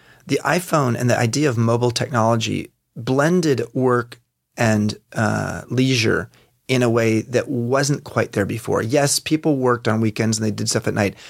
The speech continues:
but when you have a mobile, uh, piece of technology that you actually are walking around with,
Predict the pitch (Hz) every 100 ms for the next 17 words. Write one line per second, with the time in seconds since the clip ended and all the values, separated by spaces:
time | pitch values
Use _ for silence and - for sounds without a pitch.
0 | - - - - 139 139 135 135 180 175
1 | 120 120 123 123 113 - - _ _ _
2 | 120 101 - - 120 117 - 120 113 120
3 | 110 90 - - - - - - 135 139
4 | 123 120 127 110 104 107 107 - 101 104
5 | 107 110 104 110